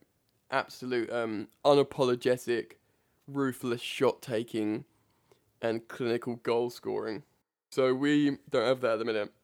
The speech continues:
Don't wanna blame that completely on a striker. We need more, like, carved open absolute sitters. Like, Yarmolenko missed that absolute sitter that I said even Kante would score with his poor heading at the moment.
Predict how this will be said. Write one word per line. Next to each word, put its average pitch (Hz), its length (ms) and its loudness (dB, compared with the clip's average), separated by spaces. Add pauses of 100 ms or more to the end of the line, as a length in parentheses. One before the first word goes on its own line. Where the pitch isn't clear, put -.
(460)
Don't 143 120 6
wanna 135 120 4
blame 123 220 0
that 120 160 -2
completely 123 420 -6
on 117 80 0
a 104 80 -2
striker. 123 720 -2 (480)
We 143 100 0
need 180 200 0
more, 180 220 6
like, 123 300 2 (540)
carved 131 460 2
open 127 480 2 (500)
absolute 131 500 -4
sitters. 123 540 -4
Like, 123 140 -4
Yarmolenko 135 880 2 (580)
missed 131 380 -2
that 120 240 -2 (180)
absolute - 580 -4
sitter - 600 -6 (320)
that 87 60 -2
I 90 80 0
said 117 260 -8 (100)
even 117 200 -8
Kante 113 440 -4
would 113 160 -6
score 107 300 -4
with 104 120 -6
his 110 140 -10
poor 120 300 -6
heading 110 260 -4
at 73 60 -6
the - 60 -6
moment. 107 380 -4